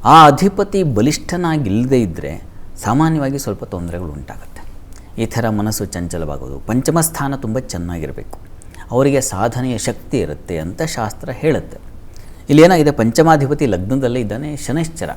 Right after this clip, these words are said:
ಪಂಚಮಾಧಿಪತಿಗಳಿಗೆ. ಈ ಶನೈಶ್ಚರ ಚೆನ್ನಾಗಿಲ್ವಾ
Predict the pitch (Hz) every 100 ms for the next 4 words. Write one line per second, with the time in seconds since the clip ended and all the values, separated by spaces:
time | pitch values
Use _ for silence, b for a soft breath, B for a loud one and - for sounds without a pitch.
0 | - - 98 - 101 76 - 76 - 57
1 | - - - - B B B B B B
2 | - 151 139 - 135 165 170 - 160 101
3 | 82 - - B B B B B - -
4 | - - - 147 180 151 156 175 139 -
5 | -